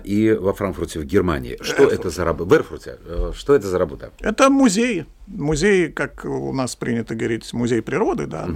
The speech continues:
Speaker 2: но там они называются «Музей естественной истории», то есть я курирую коллекции жуков в этих музеях.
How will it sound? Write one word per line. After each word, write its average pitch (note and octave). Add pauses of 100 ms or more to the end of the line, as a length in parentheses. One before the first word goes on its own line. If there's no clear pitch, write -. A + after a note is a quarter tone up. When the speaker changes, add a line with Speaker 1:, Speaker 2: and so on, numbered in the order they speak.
Speaker 2:
но C2+
там C3+
они B2
называются A#2+
«Музей A#2
естественной A#2
истории», G3+
то -
есть B2
я D#3+
курирую A#2+
коллекции C2+
жуков B2+
в -
этих -
музеях. -